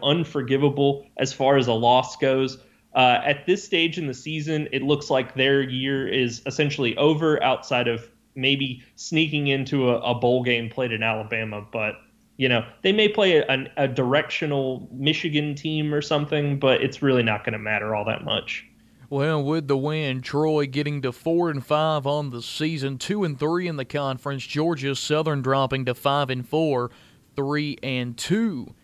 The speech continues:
Speaker 2: in the conference. Well, <laughs> we t-, we said the game had potential to be high scoring, but once again, it is, uh, the, the Jekyll Hyde Georgia State team that is Georgia State.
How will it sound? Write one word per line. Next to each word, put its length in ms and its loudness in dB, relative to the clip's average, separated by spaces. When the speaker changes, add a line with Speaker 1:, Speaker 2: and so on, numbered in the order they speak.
Speaker 2:
in 440 -2
the 180 -4
conference. 720 -2
Well, 400 4
<laughs> 560 -10
we 200 2
t-, 180 -4
we 160 2
said 280 2
the 60 0
game 320 4
had 200 2
potential 420 -2
to 80 0
be 220 -2
high 260 2
scoring, 560 0
but 140 2
once 420 0
again, 600 0
it 220 2
is, 400 2
uh, 340 4
the, 460 2
the 200 -4
Jekyll 540 2
Hyde 340 0
Georgia 480 0
State 520 -2
team 340 -2
that 180 2
is 240 0
Georgia 560 0
State. 560 2